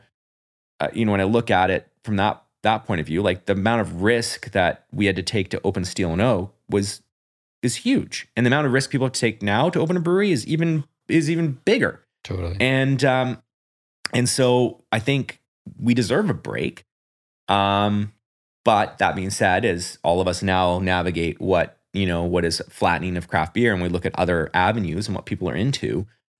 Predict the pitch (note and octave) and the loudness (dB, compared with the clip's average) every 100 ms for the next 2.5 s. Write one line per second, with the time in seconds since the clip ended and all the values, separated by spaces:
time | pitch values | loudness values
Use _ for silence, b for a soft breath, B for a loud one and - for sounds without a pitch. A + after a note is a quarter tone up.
0 | - F#2 F2+ F2+ F2 F#2 _ _ G2 - | 0 2 2 0 -4 -8 _ _ -8 -8
1 | - - A#2 G#2+ - F#2+ G2+ F2 E2 F#2 | -12 -4 -2 0 0 0 0 -2 -4 -2
2 | F#2+ - D#2 D2 - | -2 -2 -6 -6 -10